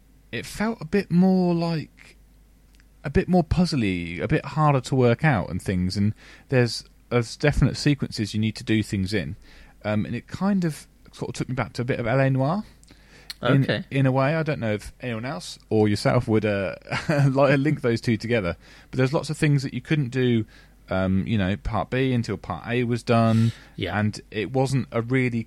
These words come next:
Speaker 1: clear, obvious thing of, "This is exactly what you need to do." Um, which, I mean, the other Telltale games I've played, like Walking Dead, it was extremely obvious what you need to do. You just need to work out how to do it. With this, I find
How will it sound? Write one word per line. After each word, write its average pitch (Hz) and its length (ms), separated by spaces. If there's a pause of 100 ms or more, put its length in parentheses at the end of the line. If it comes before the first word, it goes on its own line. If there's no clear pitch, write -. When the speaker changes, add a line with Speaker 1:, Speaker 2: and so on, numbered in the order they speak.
Speaker 1:
clear, 123 480
obvious 117 420
thing 101 140
of, 98 180
"This 113 180
is 107 140
exactly 139 400
what 113 160
you 101 60
need 95 160
to - 80
do." 104 260 (600)
Um, 92 340 (120)
which, 110 180
I 107 40
mean, 107 120
the 117 120
other 117 160
Telltale 85 420
games 85 220
I've 76 100
played, 78 300
like 85 220 (100)
Walking 85 300
Dead, 82 220 (320)
it 98 120
was - 220 (380)
extremely 107 420
obvious 110 340
what 73 120
you 95 60
need 87 100
to - 80
do. 87 80
You 87 80
just 92 160
need 92 100
to 92 60
work 90 180
out - 80
how 92 140
to 92 120
do 104 140
it. 82 160 (380)
With 101 140
this, 110 220
I 98 80
find 92 440